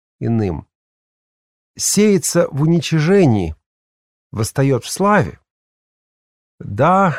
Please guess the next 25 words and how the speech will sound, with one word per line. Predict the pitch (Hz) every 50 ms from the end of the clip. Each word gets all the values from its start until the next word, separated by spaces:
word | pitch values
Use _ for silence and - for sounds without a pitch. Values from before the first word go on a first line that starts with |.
| - -
э, | 113 90 98 110 110 104 98 -
человек, | - - - 120 110 117 120 151 175 170 - - - - - - - - _ _ _ -
умирающий, | 180 175 196 180 180 180 151 117 117 117 117 120 147 170 165 156 143 123 - - - 139 120 - _ _ _ _ _ _ _ _ _ _ _ _ _ _ _ _ _
кажется | - - 139 127 120 - - 120
беспомощным. | 117 - - - - 135 113 104 92 - - - - - - _ _ _ _ _ _ _ _ _ _ _ _ _ _ -
Но | - 123
мы | 131 135
проходим | 120 123 127 127 107 - - 170 185 190 175 170 156 139
через | - - 139 127 117
эту | 143 135 123 123
беспомощность | 117 127 - - - 175 196 202 180 156 - 151 135 - _ _ _ _ _ _ _ _ _ _ _ _ _ _ _ _ -
для | 113 123
того, | 110 135 135 147
чтобы | 135 - 143 127 117
восстать | 113 117 - - 127 120 113
во | 117 113
славе. | 110 - - 135 123 110 95 87 _ _ _ _ _ _ _ _ _ _ _ _ _ _ _ -
И | - 175
отчасти | 170 165 160 _ - - - - - 226 240 247 226 - - - - - 147 117 - _ _ _ _ _ _ _ -
нечто | 147 170 196 175 - - 170 143
похожее | - 151 143 - 247 247 220 202 185 165 151
мы | 160 170
с | 151 -
вами | - 156 151 151 151
видели, | 151 208 190 170 165 160 156 147 -